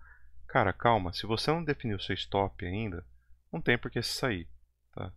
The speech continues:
Defina seu stop. Tá certo? E se, enquanto não pegar no seu stop, você não sai. Você fica firme no mercado. Simples assim. Tá? Você sai o quê?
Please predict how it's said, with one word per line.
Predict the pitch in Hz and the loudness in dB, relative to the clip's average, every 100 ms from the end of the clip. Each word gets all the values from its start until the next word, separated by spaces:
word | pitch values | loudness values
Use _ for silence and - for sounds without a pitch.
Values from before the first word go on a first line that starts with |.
| - _ - | -18 _ -4
Defina | 107 - 107 110 | -4 -2 -2 0
seu | - | -2
stop. | 135 - 98 92 - - - - - - - - - - _ _ _ _ - | -4 -2 -4 -4 -8 -16 -18 -20 -20 -20 -20 -16 -18 -18 _ _ _ _ -14
Tá | - | -10
certo? | - - - - - - | -4 -4 -6 -18 -14 -8
E | |
se, | 113 156 165 - | -2 0 0 -4
enquanto | - 160 196 | -2 -2 -2
não | 196 | -2
pegar | - 139 131 | 0 0 0
no | |
seu | - | -2
stop, | 127 - 127 175 | -4 -2 -4 -4
você | 196 - 196 | -6 -6 -6
não | 220 | -6
sai. | - 170 151 - | -4 -2 -4 -6
Você | - 104 135 | -6 -4 -4
fica | - - 135 - 95 - - - - - - - | -6 -6 -6 -4 -8 -8 -20 -20 -20 -18 -20 2
firme | 143 139 | 4 4
no | 147 | 0
mercado. | 160 170 - 110 92 - - | -2 -4 0 0 0 -10 -12
Simples | - 104 98 123 139 | -6 -4 -4 -6 -8
assim. | 160 - 87 - - - - - | -6 -2 -4 -6 -14 -16 -16 -6
Tá? | - | -4
Você | - 110 | -2 -2
sai | - 120 | 2 2
o | |
quê? | - 92 | 2 -4